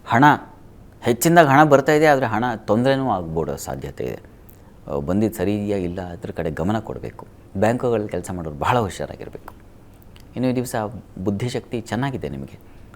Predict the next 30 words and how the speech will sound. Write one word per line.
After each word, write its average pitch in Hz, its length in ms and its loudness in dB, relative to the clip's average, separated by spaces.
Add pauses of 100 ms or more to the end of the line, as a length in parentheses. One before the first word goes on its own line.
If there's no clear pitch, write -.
(120)
ಆ, - 60 -12
ಸಂಶೋಧನೆ 104 580 -2
ಇತ್ಯಾದಿಗಳ 92 680 -4
ಅವಕಾಶಗಳು, 78 600 -6 (400)
ಅವುಗಳಲ್ಲಿ 95 400 0
ಕಿ-, - 340 -12
ಹೆಚ್ಚಿನ 92 360 -6
ಆಸಕ್ತಿಯ 98 520 -4
ಕೆಲಸಗಳು 80 440 -8
ಇದೆಲ್ಲ 139 200 -10
ಚೆನ್ನಾಗಿದೆ 98 580 -10
ಅವರೇ. - 160 -20 (760)
ಪ್ರಾರ್ಥನೆಗೆ 151 440 0
ಈ 139 40 2
ದಿವಸ 127 200 -2 (220)
ಸುಬ್ರಹ್ಮಣ್ಯ 143 420 2
ಪ್ರಾರ್ಥನೆಯನ್ನೇ 82 600 -8
ಮಾಡಿ. - 180 -16 (460)
ಈ 151 40 4
ದಿವಸ 160 140 4
ಹನ್ನೆರಡು 147 420 2
ರಾಶಿಗಳವರು, 90 680 -4 (100)
ರಾಶಿ 95 220 -8
ಗೊತ್ತಿಲ್ಲ 90 360 -4
ಅಂತಕ್ಕಂಥವ್ರು 98 600 -4
ಹೇಳಬಹುದಾದ - 640 -12
ಮಂತ್ರ - 260 -8 (500)
ಓಂ 117 280 0 (260)
ಸತ್ಯೈ 110 960 -4
ನಮಃ, 92 600 -6